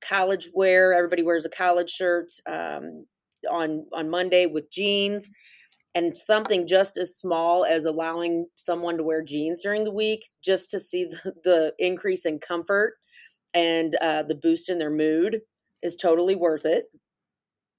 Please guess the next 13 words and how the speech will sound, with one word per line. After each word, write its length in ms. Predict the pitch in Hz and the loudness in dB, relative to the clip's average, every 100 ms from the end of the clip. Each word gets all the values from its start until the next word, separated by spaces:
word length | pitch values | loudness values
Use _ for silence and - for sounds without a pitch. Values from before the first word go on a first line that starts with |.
| _ - _ - _ - | _ -20 _ -20 _ 2
Um, 340 | 196 185 170 190 | 4 6 4 0
on 180 | 190 | 0
monthly 840 | 180 196 262 - 202 170 165 175 - _ _ - | 2 2 0 2 6 6 6 2 -2 _ _ -4
occasions, 680 | 175 170 165 160 180 247 - | 0 2 2 2 0 -2 -2
we 240 | 165 190 | -2 -2
have 440 | 202 175 160 160 - | 0 2 4 2 0
Doctor 300 | - 175 185 | 2 2 2
Jesse 340 | 165 185 180 170 | 0 0 0 0
Jackson. 720 | 170 165 175 - 156 156 151 - | 4 4 2 -2 -4 -4 -6 -8
Um, 420 | 160 160 165 160 - | -8 -6 -8 -10 -8
three 220 | 202 202 | -4 0
years 280 | 180 170 160 | 2 2 0
ago, 480 | 156 156 156 156 | 2 2 2 0